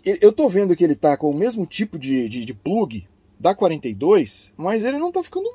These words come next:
mole, né? Apesar de que a quarenta e dois também não ficou mole de primeira, assim, as pernas, né? Foi de segunda. <laughs> Cara, mas ela é bonita demais, hein? Olha isso, mano.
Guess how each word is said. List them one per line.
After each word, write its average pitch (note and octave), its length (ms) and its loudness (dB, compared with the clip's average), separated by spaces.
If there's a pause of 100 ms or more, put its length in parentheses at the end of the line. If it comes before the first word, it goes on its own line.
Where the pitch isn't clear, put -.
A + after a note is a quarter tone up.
mole, E3 300 2
né? C#3 60 -4
Apesar D3+ 200 -4
de - 20 -18
que - 80 -10
a - 20 -16
quarenta - 200 -8
e - 20 -8
dois D#3+ 120 -4
também F3 180 -8
não F3+ 60 -8
ficou - 180 -12
mole D3+ 200 -4
de C#3 80 -18
primeira, C#3 460 -2
assim, B2 180 -10
as A#2+ 100 -12
pernas, G2 440 -8
né? B2+ 180 -12 (1400)
Foi G#2+ 80 -10
de G#2+ 60 -12
segunda. G#2+ 440 -6 (800)
<laughs> - 800 -6
Cara, - 180 -2
mas D3 160 0
ela D3 100 2
é D3+ 40 2
bonita C#3+ 340 -6
demais, A2+ 460 -8
hein? B2 100 -10
Olha D3+ 160 -6
isso, A#2+ 400 -12
mano. F#2+ 260 -14